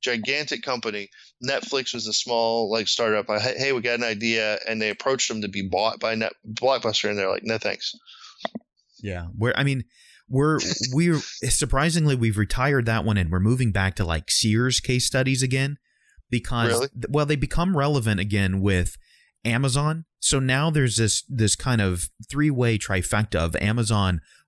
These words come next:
Speaker 2: Walmart, and Sears, the three retail behemoths from the twentieth and twenty-first centuries.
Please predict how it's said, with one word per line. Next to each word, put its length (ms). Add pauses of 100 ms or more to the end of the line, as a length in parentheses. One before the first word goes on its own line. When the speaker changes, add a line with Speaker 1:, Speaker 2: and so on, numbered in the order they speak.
Speaker 2:
Walmart, 500
and 140
Sears, 560
the 140
three 400
retail 400
behemoths 500
from 180
the 80
twentieth 560 (120)
and 280
twenty-first 460
centuries. 520